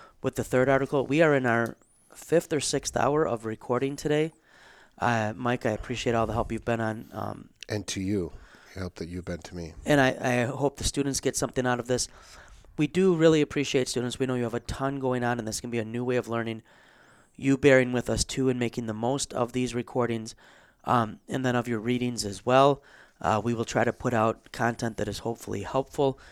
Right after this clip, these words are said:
Speaker 1: to our listeners. We appreciate you bearing with us. Um, don't unsubscribe,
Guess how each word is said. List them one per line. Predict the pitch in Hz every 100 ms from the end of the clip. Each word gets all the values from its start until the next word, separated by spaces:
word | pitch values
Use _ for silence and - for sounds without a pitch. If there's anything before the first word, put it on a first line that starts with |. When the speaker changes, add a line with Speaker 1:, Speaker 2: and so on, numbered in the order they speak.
| - - -
Speaker 1:
to | 143
our | 123
listeners. | 113 143 160 143 127
We | 113
appreciate | - 123 - 107
you | -
bearing | - 123 123 117
with | 113 -
us. | 110 104 - - - - _ _ -
Um, | - 71 - -
don't | - 147
unsubscribe, | 147 - - - 135 110